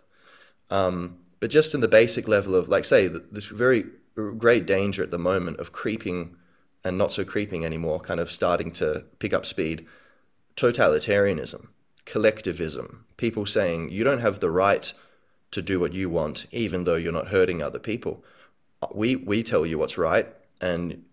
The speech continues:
it's the group that matters. It's not the im-, individual. You don't matter." And the individual can and should be sacrificed for the group, you know,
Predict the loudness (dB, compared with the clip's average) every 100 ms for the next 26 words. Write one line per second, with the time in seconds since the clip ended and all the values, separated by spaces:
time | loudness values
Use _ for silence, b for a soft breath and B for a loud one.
0 | _ -12 -10 -8 -2 0 2 2 2 4
1 | 4 2 0 -4 -2 -2 -2 -4 -4 -4
2 | -4 -2 0 -2 -2 -2 0 0 2 2
3 | 0 B B B -2 0 0 -4 -10 -4
4 | -2 0 -2 -2 -4 -6 -4 -2 -2 -4
5 | -6 -4 -4 -4 -6 -2 -2 -2 -2 -2
6 | -4 -8 -8 -6 -4 -4 -4 -6 -20 b
7 | b b b b -4 0 0